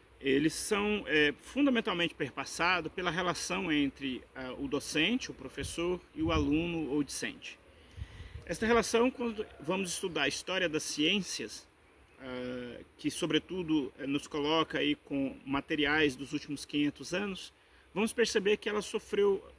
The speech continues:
uma série de alterações e, eh, entre essas, em, eh, alterações ou essas modificações históricas, nós também podemos observar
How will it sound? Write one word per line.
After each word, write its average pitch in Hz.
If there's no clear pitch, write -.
uma 160
série 214
de 135
alterações 139
e, 190
eh, 156
entre 226
essas, -
em, 160
eh, 139
alterações 143
ou 147
essas 151
modificações 165
históricas, 165
nós 165
também 233
podemos 208
observar 175